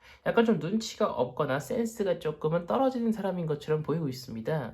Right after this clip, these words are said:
하지만 그 사람은요, 일부러 그러는 것이 아니라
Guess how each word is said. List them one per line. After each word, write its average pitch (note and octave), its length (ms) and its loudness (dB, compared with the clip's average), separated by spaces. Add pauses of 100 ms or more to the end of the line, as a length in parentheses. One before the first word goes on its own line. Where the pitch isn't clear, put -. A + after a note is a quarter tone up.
(140)
하지만 C#4+ 440 0
그 F#3 120 -6
사람은요, G#3 640 6
일부러 B3 400 4
그러는 E3 260 4
것이 F#3 220 -6
아니라 C#3+ 460 -4